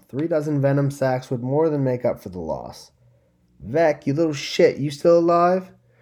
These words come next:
she asked, hoping dearly that the youngest of their numbers hadn't been killed by her bomb too.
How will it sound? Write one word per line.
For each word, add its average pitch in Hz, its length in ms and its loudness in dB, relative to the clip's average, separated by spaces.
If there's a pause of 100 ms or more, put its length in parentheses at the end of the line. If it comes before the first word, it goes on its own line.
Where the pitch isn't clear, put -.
(300)
she 104 260 -6
asked, 104 360 -4
hoping 110 420 -8
dearly 98 380 -6
that 101 160 -12
the 98 60 -8
youngest 98 400 -8
of 101 60 -10
their 98 100 -8
numbers 95 360 -10
hadn't 98 240 -10
been 95 160 -10
killed 98 260 -10
by 98 140 -10
her 95 120 -10
bomb 92 360 -12
too. 95 380 -12